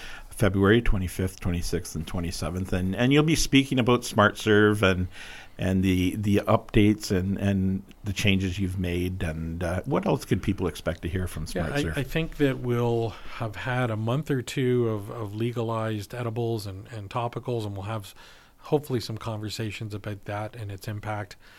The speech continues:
Speaker 2: Um, certainly we'll be able to bring some feedback on, on the new program and how it's doing,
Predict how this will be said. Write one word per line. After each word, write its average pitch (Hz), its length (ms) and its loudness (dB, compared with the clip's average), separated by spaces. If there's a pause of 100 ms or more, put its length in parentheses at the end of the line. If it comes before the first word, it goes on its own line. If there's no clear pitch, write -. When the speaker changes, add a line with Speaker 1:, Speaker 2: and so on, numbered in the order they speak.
(300)
Speaker 2:
Um, 101 460 -6 (400)
certainly 135 400 0
we'll 120 180 0
be 113 160 -2
able 107 140 -4
to 101 80 -6
bring 104 180 -4
some 101 160 -8
feedback 104 560 -8
on, 101 260 -8
on 107 180 -8
the 98 80 -8
new 95 140 -10
program 117 540 -6
and 98 100 -10
how 104 240 -10
it's 104 160 -10
doing, 107 440 -8